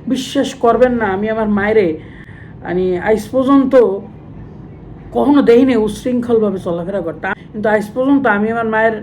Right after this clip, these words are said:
ঠোঁটে মনে হয় আমি জন্মের পরে দেখি নাই আমার মায়ের লিপস্টিক দিয়েছে। তো <clears throat> জেনারেশনের পর জেনারেশন চেঞ্জ হয়েই যায়, বাবা মায়ের জেনারেশনও চেঞ্জ হয়ে যায়, কিন্তু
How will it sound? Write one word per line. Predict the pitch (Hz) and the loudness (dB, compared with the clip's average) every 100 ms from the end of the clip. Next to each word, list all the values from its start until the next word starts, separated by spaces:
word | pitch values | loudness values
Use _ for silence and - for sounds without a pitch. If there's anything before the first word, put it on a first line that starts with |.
| - | -12
ঠোঁটে | - 262 262 | 2 4 4
মনে | 233 214 214 | 2 0 -2
হয় | 196 | -2
আমি | 208 | -2
জন্মের | 202 196 208 208 | -4 -4 -4 -4
পরে | 240 220 | -2 -2
দেখি | 175 190 | -2 -4
নাই | 208 | -2
আমার | 180 180 | -2 -2
মায়ের | 190 | -4
লিপস্টিক | 165 175 196 180 156 | -4 -6 -8 -12 -12
দিয়েছে। | 156 147 143 - - - - - - - - - - - - | -12 -14 -16 -18 -20 -20 -20 -20 -20 -20 -20 -20 -20 -20 2
তো | 240 247 233 - - - | 6 6 4 -2 -6 0
<clears throat> | 285 262 214 | 4 4 4
জেনারেশনের | 220 240 262 269 302 311 | 4 4 0 -2 2 2
পর | 262 269 | 2 0
জেনারেশন | 214 226 254 277 269 247 | 2 0 0 -2 -2 0
চেঞ্জ | 240 226 208 | 2 2 0
হয়েই | 247 254 226 | 0 0 0
যায়, | 214 220 - - - - - - - | 0 -2 -6 -18 -20 -20 -20 -20 -4
বাবা | 185 190 220 | 0 2 2
মায়ের | 240 233 | 2 0
জেনারেশনও | 220 240 247 240 254 254 | 0 2 2 0 -2 -6
চেঞ্জ | 214 196 190 180 | -2 -2 -2 -4
হয়ে | 180 | -4
যায়, | 160 156 156 | -2 -4 -4
কিন্তু | 208 226 247 | -8 -4 -4